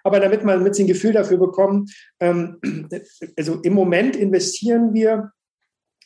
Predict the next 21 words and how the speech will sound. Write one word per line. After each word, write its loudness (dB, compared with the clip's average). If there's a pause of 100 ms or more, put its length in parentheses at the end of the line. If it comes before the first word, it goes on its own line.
(140)
im -2
Wohngebäudebereich 0 (260)
pro 0
Jahr 0
etwa -2
zweihundertfünfundachtzig -4
Milliarden -2
pro 0
Jahr. -6 (1080)
Davon 2
gehen 2
circa 2
achtundachtzig -4
Milliarden 0
aktueller -2
Stand -2
letztes -4
Jahr 2
in -2
den -4
Neubau -2